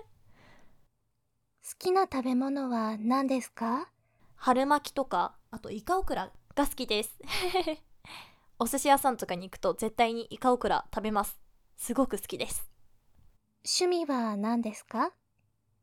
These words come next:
Speaker 2: 趣味はゲームをすることです。うんと、最近はエーペックスっていうエフピーエス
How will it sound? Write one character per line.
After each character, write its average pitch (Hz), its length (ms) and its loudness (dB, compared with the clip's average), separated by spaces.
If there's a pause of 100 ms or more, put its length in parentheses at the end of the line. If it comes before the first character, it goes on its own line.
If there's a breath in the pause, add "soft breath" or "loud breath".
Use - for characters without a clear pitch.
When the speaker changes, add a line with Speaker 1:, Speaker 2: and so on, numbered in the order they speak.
(920)
Speaker 2:
趣 466 220 4
味 370 120 2
は 269 300 8 (580)
ゲ 294 200 8
ー 320 40 6
ム 320 120 6
を 311 80 8
す 302 140 4
る 285 120 6
こ 277 120 4
と 247 100 4
で 208 140 0
す。 - 140 -12 (1700)
う 233 60 -2
ん 214 100 -2
と、 208 180 2
最 381 280 4
近 349 280 2
は 339 340 6
エ 349 180 6
ー - 20 4
ペ - 0 -
ッ - 20 -4 (420)
ク - 40 -2
ス 220 80 0
っ 208 40 0 (180)
て 190 100 -8
い 190 60 -2
う 185 180 -2
エ 220 80 0
フ 208 160 -4
ピ 247 240 0
ー - 80 0
エ 247 80 2
ス 226 480 -6